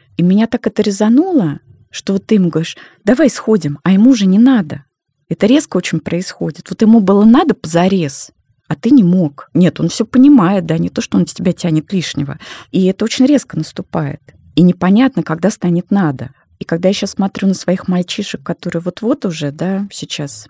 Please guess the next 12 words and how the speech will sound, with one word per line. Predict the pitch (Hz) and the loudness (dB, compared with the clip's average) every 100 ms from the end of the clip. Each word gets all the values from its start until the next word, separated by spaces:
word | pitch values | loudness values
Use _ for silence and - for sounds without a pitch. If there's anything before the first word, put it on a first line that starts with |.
| - | -10
войдут | 170 175 165 - | -6 -4 -6 -10
в | |
этот | 160 - - - | -12 -14 -20 -20
возраст, | 170 196 302 214 180 - | -8 -6 -4 -4 -6 -6
мне | 180 | -6
кажется, | - 220 - | -6 -8 -10
что | - 190 | -12 -8
это | 196 | -8
такой | - 190 202 208 | -8 -8 -6 -6
золотой | 175 175 - 190 | -4 -6 -6 -8
фонд | - - 262 320 - - _ _ _ _ _ | -8 -2 0 0 -2 -20 _ _ _ _ _
наш, | 185 170 139 - - | 0 2 0 -6 -12